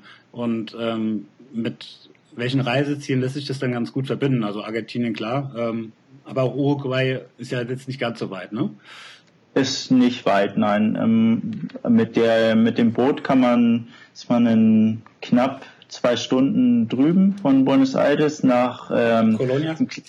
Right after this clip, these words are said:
Speaker 2: genau, ein kleines Örtchen, ähm, äh, Colonia de Sacramento. Und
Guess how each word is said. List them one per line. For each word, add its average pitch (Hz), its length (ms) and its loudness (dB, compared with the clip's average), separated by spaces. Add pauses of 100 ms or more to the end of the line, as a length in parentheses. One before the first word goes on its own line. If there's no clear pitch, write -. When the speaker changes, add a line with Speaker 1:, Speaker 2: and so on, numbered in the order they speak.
(160)
Speaker 2:
genau, 117 400 4
ein 120 140 0
kleines 127 420 0
Örtchen, 143 800 -2
ähm, 120 640 0 (680)
äh, 110 600 0
Colonia 123 400 4
de 117 120 4
Sacramento. 147 880 2 (680)
Und 117 960 2